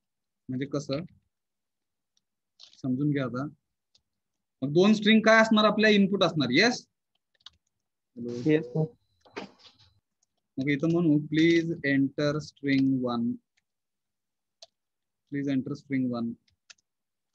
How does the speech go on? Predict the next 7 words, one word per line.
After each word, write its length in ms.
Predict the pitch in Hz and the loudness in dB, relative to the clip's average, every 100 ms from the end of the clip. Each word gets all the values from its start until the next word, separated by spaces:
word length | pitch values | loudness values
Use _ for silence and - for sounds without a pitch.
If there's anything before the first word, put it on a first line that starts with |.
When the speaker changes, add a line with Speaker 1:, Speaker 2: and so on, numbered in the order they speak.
| _ _ _ _ | _ _ _ _
Speaker 1:
Scanf, 600 | _ - 127 123 139 147 _ _ _ _ _ - _ _ _ _ _ _ - - _ _ _ _ _ _ _ _ _ 131 | _ -12 -8 -4 -6 -8 _ _ _ _ _ -20 _ _ _ _ _ _ -20 -20 _ _ _ _ _ _ _ _ _ -8
percent 380 | 127 - 131 131 | -8 -6 -4 -2
S, 120 | 147 | -4
स्ट्रिंग 520 | 147 - _ 151 151 | -8 -20 _ -2 -2
साठी 260 | 147 135 135 | -2 -4 -4
percent 520 | 135 135 127 123 | -4 -4 -4 -2
S, 60 | 147 | -4